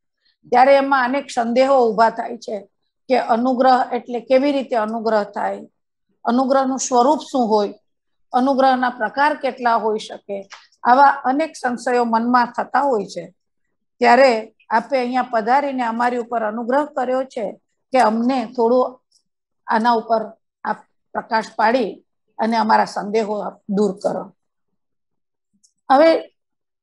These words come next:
જે જે, અ, પુષ્ટિ માર્ગમાં એમ કહેવાય છે કે પ્રભુએ પુષ્ટિ બીજ જે રોપ્યું છે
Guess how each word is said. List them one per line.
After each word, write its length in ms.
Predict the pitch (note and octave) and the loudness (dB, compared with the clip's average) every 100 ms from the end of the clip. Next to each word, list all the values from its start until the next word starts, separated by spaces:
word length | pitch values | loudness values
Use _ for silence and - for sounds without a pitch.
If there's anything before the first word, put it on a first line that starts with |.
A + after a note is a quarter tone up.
| _ _ _ _ C4 | _ _ _ _ 2
જે 200 | B3 C4 | 4 6
જે, 300 | E4 C#4 B3 | 6 4 2
અ, 260 | - C4+ C4+ C4+ C#4 C#4+ - | -2 2 4 4 -2 -6 -10
પુષ્ટિ 760 | C#4 C4+ - - E4+ E4 E4 _ _ _ _ _ _ _ _ - | -10 -10 -10 -6 -6 -6 -10 _ _ _ _ _ _ _ _ -2
માર્ગમાં 480 | C#4 C#4 C#4 D#4 D4 | 2 2 0 -2 -2
એમ 100 | C#4+ | -4
કહેવાય 500 | - C4 D4+ D#4 C4 | -6 -2 -2 -4 -8
છે 440 | - F#3 G#3+ G#3+ _ _ _ _ _ - | -12 -12 -14 -20 _ _ _ _ _ -4
કે 440 | D#4+ D#4+ D#4+ D#4+ - _ _ _ | 0 2 4 2 -2 _ _ _
પ્રભુએ 580 | B3+ A#3 C#4+ E4 E4 E4 | 2 4 2 0 2 0
પુષ્ટિ 500 | D#4+ D4 - - D#4 | 0 -6 -6 -8 -6
બીજ 440 | A3+ C#4+ D4+ D4 | -4 -2 -2 -4
જે 160 | A#3+ D4 | -2 0
રોપ્યું 480 | B3+ B3+ - E4 F4+ | 2 -2 -2 -6 -6
છે 440 | - C#4 G3+ G#3 | -8 -6 -8 -10